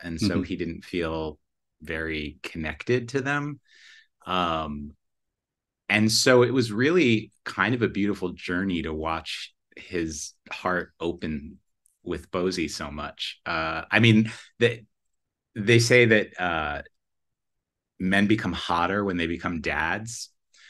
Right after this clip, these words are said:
Speaker 1: like, to
Speaker 2: Oh,
Speaker 1: their
Speaker 2: yeah.
Speaker 1: partners, especially. Like, it's like, "Oh my God, this whole new thing." It, it was sort of like that. I was kind of like, "Oh, yes, daddy." <laughs> It was just seeing his heart open and seeing him, you know,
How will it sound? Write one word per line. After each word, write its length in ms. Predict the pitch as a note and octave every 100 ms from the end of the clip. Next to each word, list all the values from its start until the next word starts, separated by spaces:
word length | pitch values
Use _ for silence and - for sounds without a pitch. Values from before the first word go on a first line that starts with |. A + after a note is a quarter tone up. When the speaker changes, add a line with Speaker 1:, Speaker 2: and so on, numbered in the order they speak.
| - - F2+
Speaker 1:
like, 180 | F2
to 120 | A2 A2+
Speaker 2:
Oh, 40 |
Speaker 1:
their 100 | F2
Speaker 2:
yeah. 80 | E2+
Speaker 1:
partners, 400 | F2+ F2 G#2 A2
especially. 640 | G2 - F2+ - A#2 C3+
Like, 220 | A#2+ A2+
it's 160 | B2 A#2+
like, 160 | G#2 A2+
"Oh 140 | C3
my 180 | C3+ A2+
God, 300 | A2+ B2 G2+
this 120 | F#2
whole 200 | A2+ A2
new 120 | G#2+
thing." 120 | G2 F#2
It, 200 | A2+ A#2+
it 80 |
was 160 | C#3 C#3
sort 160 | D#3+ E3+
of 140 | G#2
like 260 | A#2 D3+ A#2+
that. 140 | F#2
I 60 | F#2+
was 120 | G2+
kind 240 | - A2
of 60 | A2
like, 220 | G#2 F#2+ -
"Oh, 320 | C#3 F#2+ C2 _ _ _ _ _
yes, 420 | F2 A2+ D3+ -
daddy." 500 | - G2+ D3 D#2+ D2 - -
<laughs> 1400 | - F3+ - G3 - - B3+ - G3+ - F#3+ - D#3 E3
It 500 | - D#3 C#3+ C3+ - D#3+
was 120 | D3
just 220 | F#3 F#3
seeing 200 | E3+ F3
his 140 | D#3+
heart 280 | B2+ B2 B2+
open 420 | A#2 C3 B2 A2
and 120 | G2 F#2
seeing 300 | A#2+ A#2 A2+
him, 420 | A2 G#2 G2 F#2+ - _ _ _ _ -
you 120 | A#2
know, 480 | G#2 F#2 F2 F2